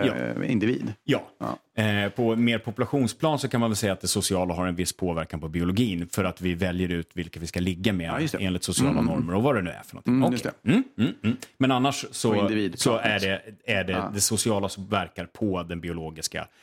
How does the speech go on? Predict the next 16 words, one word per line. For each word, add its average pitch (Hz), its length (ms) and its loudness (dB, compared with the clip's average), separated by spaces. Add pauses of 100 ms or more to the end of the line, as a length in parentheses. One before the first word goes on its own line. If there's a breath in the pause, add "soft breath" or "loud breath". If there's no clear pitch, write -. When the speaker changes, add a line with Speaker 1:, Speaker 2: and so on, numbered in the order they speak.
(120)
Speaker 2:
grundplåten. 98 1000 0 (120)
Speaker 1:
Ja. - 100 0
Japp. - 180 -4 (540 loud breath)
Speaker 2:
För 131 80 2
det 143 60 4
andra 151 300 4
ska 175 140 0
vi 156 80 2
säga 127 260 2
att - 140 -8 (500 soft breath)
dikotomin, 110 960 2
Speaker 1:
Ja. 85 240 -2 (680)
Speaker 2:
biologi 98 560 2 (160)
och 110 100 -4
social, 101 580 2
Speaker 1:
Ja. 92 240 -2